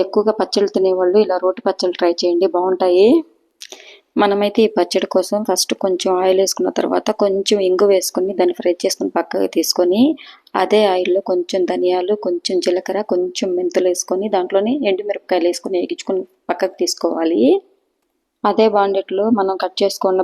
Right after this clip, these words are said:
బెండకాయ ముక్కలు కూడా వేసుకొని పచ్చి వాసన పోయే వరకు ఫ్రై చేసుకుంటే సరిపోతుంది. అన్నట్టు మీలో ఎంతమందికి ఈ విధంగా అప్పటికప్పుడు ఫ్రెష్గా పాలు తీసుకొని అవి కాఫీ కానీ టీ కానీ పెట్టుకొని తాగడము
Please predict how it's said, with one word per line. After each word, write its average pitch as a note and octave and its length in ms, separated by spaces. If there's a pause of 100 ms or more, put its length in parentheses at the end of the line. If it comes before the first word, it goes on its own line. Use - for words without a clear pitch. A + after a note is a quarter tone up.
బెండకాయ F#3 400
ముక్కలు F#3 300
కూడా F#3 220
వేసుకొని F#3+ 400
పచ్చి F#3+ 300
వాసన G3 320
పోయే F3 260
వరకు F3 300 (420)
ఫ్రై G3+ 120 (120)
చేసుకుంటే F#3+ 420
సరిపోతుంది. F3+ 640 (1400)
అన్నట్టు G#3+ 400 (140)
మీలో G3+ 220 (140)
ఎంతమందికి A#3 640
ఈ F#3+ 100
విధంగా F#3+ 360 (220)
అప్పటికప్పుడు - 800 (400)
ఫ్రెష్గా F#3+ 420 (120)
పాలు F#3 360
తీసుకొని F3+ 560 (540)
అవి F#3+ 200 (400)
కాఫీ F#3 360
కానీ F#3+ 200 (120)
టీ F#3 100 (100)
కానీ F#3+ 280
పెట్టుకొని F#3 360 (100)
తాగడము F3+ 460